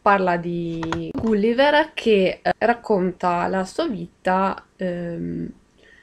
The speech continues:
e intraprende in questo viaggio imbarcandosi su una nave come chirurgo di bordo.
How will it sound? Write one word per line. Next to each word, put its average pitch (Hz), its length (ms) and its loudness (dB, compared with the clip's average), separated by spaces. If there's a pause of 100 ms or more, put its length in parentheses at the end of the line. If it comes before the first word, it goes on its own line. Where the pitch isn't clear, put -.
(960)
e 277 100 4
intraprende 208 720 4
in 180 640 0
questo 208 360 -6
viaggio 202 600 2
imbarcandosi 180 1000 -2
su - 180 -10
una 196 160 0
nave 175 720 0
come 175 460 -2
chirurgo 165 440 -6
di 165 140 -6
bordo. 170 600 -8